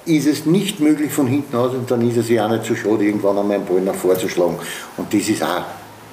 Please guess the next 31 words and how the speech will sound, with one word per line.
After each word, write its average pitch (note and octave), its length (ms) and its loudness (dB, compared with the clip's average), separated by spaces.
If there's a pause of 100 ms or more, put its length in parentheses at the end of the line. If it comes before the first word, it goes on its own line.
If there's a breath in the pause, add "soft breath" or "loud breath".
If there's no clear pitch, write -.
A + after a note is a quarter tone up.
(160)
absolut A#2 460 2
richtig, B2+ 340 -2
weil - 60 -2
du A2 100 -2
kannst - 500 -4
nicht D#3+ 300 0
jede A#2+ 280 2
Situation G#2+ 680 0 (180 loud breath)
spielerisch A2 600 2
lösen G2+ 340 2
von F2 140 -4
hinten. D#2+ 320 -8 (420 loud breath)
Das A#2+ 200 0
heißt, - 100 -4
man A#2 120 2
muss B2 200 0
auch A2+ 60 -2
manchmal A2+ 560 0
mit A#2 260 -2
den G#2 100 0
hohen A2+ 240 0
Ballen C#3+ 240 0
agieren D3+ 380 2
und C3+ 120 0
dann A#2 160 0
halt A#2+ 160 0
auf A#2 100 -4
die B2 120 0
zweiten - 400 0
Ballen A2 220 2
arbeiten. E2 600 0